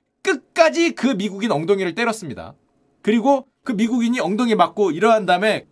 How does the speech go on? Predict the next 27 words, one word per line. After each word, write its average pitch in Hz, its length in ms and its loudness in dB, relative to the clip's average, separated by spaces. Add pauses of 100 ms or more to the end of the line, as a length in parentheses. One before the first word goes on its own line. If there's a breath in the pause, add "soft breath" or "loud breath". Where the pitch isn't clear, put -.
자기 156 260 -6
때린 226 360 -2
사람하고 170 480 -4
악수하는 151 480 -2
거 151 220 0 (260)
사진으로 285 760 2
발표한 208 380 2
적이 160 120 0
있습니다. 104 360 -10
"이거 247 160 2
봐라. 170 400 2 (260)
남자다! 302 720 2 (220)
얘도." 214 360 2 (200)
그 - 220 -6
이름이 190 300 -6
뭐였더라, 175 400 0
이게? 113 260 -6
"이 285 240 2
미국인도 240 380 -4
남자다." 226 380 2
해서 190 240 -2 (260 soft breath)
때린 330 240 2
사람하고 254 540 2
그 151 140 -6
미국인하고 196 420 0
악수하고 175 520 0
이렇게 107 300 -10